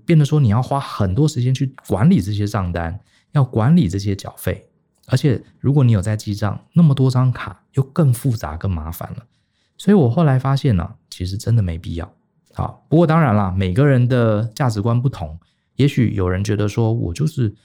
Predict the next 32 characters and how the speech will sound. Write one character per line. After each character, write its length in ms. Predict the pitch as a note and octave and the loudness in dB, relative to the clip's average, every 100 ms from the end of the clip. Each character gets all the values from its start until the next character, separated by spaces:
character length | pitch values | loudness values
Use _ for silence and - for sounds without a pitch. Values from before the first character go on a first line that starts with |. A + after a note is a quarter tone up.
| _ _ _ | _ _ _
呃， 340 | - F#2 E2+ E2 | -4 -4 -4 -8
花 240 | - G2 | -6 -4
这 120 | G2 | -4
些 200 | G2 F#2+ | -6 -6
时 180 | F2+ E2+ | -6 -8
间 220 | E2+ F#2 | -4 -4
在 100 | F2+ | -2
这 140 | F#2 F#2 | -6 -6
些 100 | F2+ | -8
上 220 | - E2+ | -8 -8
面 200 | F2 G2 | -6 -6
一 40 | |
点 180 | G#2 F2 | -8 -8
一 60 | E2+ | -8
滴 120 | F#2 | -8
累 140 | F2+ | -8
积 160 | - - | -10 -16
起 180 | F#2+ - | -16 -14
来。 200 | - - | -14 -16
好， 140 | - G2 | -8 -4
当 180 | A2 | 0
然 120 | A#2 G2+ | 2 2
也 80 | |
可 200 | E2 F#2+ | 0 -2
以， 180 | F2+ F2 _ _ - | -2 -4 _ _ -2
我 120 | A#2+ | 0
只 100 | A2+ | 0
是 140 | A#2 | -2
提 180 | B2 G#2+ | -2 -2
醒 160 | A2 F2+ | -2 -2
大 140 | G2+ | -2
家， 320 | G#2 G2+ G#2 | -4 -4 -6